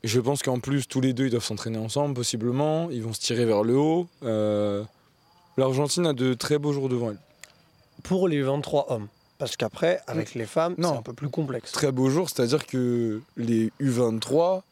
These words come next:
Speaker 1: ils
Speaker 2: Oui,
Speaker 1: vont devenir
Speaker 2: oui.
Speaker 1: ensuite élites.
Speaker 2: Oui,
Speaker 1: C'est dans
Speaker 2: oui.
Speaker 1: ce sens-là que je te le dis.
Speaker 2: Mais, mais chez les filles, c'est un peu plus complexe.
Speaker 1: Chez les filles, c'est pas la même
Speaker 2: Voilà.
Speaker 1: histoire.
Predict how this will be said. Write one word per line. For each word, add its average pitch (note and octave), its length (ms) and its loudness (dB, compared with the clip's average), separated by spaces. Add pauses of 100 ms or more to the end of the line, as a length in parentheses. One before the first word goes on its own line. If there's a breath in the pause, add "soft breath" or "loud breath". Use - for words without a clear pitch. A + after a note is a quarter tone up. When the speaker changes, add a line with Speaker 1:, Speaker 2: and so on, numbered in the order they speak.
(100)
Speaker 1:
ils A#2 100 -6
Speaker 2:
Oui, G#3 200 4
Speaker 1:
vont B3+ 60 4
devenir C#4+ 340 4
Speaker 2:
oui. - 100 4
Speaker 1:
ensuite B2+ 260 -2
élites. E3 480 -2
Speaker 2:
Oui, G3 80 2
Speaker 1:
C'est G#3+ 140 2
dans - 80 2
Speaker 2:
oui. - 60 4
Speaker 1:
ce G#3 40 4
sens-là B2+ 220 0
que A2+ 40 -4
je - 60 -14
te - 60 -10
le F#2 40 -10
dis. A2+ 80 0
Speaker 2:
Mais, F3 80 4
mais F#3 140 2
chez G#3 100 0
les F3+ 100 4
filles, F3+ 120 -4
c'est F#3+ 60 0
un F3 60 0
peu D#3+ 100 -4
plus D3 120 -6
complexe. C#3 420 -6
Speaker 1:
Chez - 200 0
les G2+ 80 4
filles, A2 200 -4
c'est A2+ 140 0
pas G#2+ 140 2
la G2+ 60 2
même G2 80 0
Speaker 2:
Voilà. F#2+ 100 -4
Speaker 1:
histoire. - 260 -10